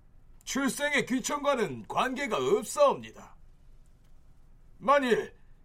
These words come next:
첩의 몸에서 태어난 사람이 재질이 뛰어남에도 불구하고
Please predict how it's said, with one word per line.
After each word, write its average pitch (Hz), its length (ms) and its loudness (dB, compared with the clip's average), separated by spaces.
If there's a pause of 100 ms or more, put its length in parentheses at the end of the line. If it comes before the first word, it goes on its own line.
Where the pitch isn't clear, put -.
(140)
첩의 262 400 2
몸에서 262 460 0
태어난 254 460 4
사람이 220 640 2
재질이 220 520 -2
뛰어남에도 247 720 0
불구하고 226 720 0